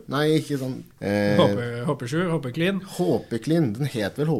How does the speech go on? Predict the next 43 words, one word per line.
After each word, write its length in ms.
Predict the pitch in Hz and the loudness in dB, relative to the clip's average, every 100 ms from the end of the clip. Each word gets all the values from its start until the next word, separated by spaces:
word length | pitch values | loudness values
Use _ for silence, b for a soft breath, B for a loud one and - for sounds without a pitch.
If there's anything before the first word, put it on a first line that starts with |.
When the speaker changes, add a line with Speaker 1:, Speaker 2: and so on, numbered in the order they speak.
| - | -2
Speaker 1:
P 80 | 87 | -8
sju 360 | 104 110 117 117 | -4 -2 -2 0
en 180 | 120 | 0
gang 80 | 120 | -2
i 20 | 117 | 0
Speaker 2:
Ja, 60 | |
Speaker 1:
tiden? 120 | 120 151 | 0 2
Speaker 2:
det 80 | |
er 60 | 160 | 2
noen 200 | 170 160 | 2 -2
år 60 | 127 | -4
siden, 300 | 139 170 170 | -4 -2 -2
men 120 | 160 | -2
det 100 | 160 | -2
sitter 260 | 151 160 | -4 -2
litt 160 | 170 165 | -2 0
i. 140 | 156 | -2
Speaker 1:
Det 240 | 175 180 107 | -2 -4 -6
sitter 300 | - - 104 | -8 -12 -10
fortsatt 340 | 104 98 110 - | -10 -10 -10 -10
i, 200 | 98 113 | -6 -6
eh, 340 | 120 135 147 | -4 -4 -6
tunga. 240 | 156 165 - - - B B B B B - | -6 -8 -8 -18 -20 B B B B B 0
Eh, 280 | 143 151 156 | 4 8 8
og 120 | 170 | 6
den, 160 | 180 165 | 4 4
denne 200 | 180 170 | 6 8
er 120 | 170 | 8
jo 120 | 156 156 | 8 8
også 220 | 165 156 | 6 6
bra 180 | 131 113 | 4 4
til, 320 | 135 123 127 | 2 2 4
eh, 380 | 127 127 127 123 | 4 4 4 2
fugeglatting, 540 | 143 98 90 92 113 | 2 0 -2 -4 0
men 120 | 117 | 2
da, 80 | 120 | 2
også, 420 | 117 110 113 110 | 2 0 -2 -4
da 100 | 107 | -2
snakker 240 | 113 117 - | -2 -4 -2
vi 120 | 104 | -2
da 120 | 101 | -2
på 500 | 95 - 98 98 95 - - _ | -4 -6 -2 -2 -4 -10 -20 _
porøse 800 | - 113 107 98 85 80 - 127 | -4 0 2 2 0 -4 -4 -4